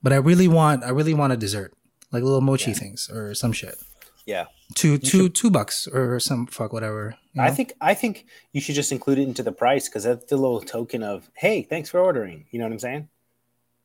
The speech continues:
Speaker 1: Oh, with it. Mm.
Speaker 2: Well, it depends. It depends. 'Cause if it's just a baby mochi,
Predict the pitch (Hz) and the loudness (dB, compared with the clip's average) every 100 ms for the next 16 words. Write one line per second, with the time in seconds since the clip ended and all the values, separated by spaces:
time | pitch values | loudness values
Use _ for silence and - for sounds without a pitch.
0 | _ 160 165 139 156 151 104 - - _ | _ 0 2 4 4 2 0 -10 -20 _
1 | 135 143 143 135 123 113 147 147 143 151 | -6 -4 -2 0 -2 4 8 8 6 0
2 | 127 123 123 - 131 - - 151 160 - | 0 -2 -6 -2 -2 -2 0 0 0 0
3 | 196 160 147 131 135 143 139 151 190 190 | 2 2 4 2 2 2 0 -2 -6 -8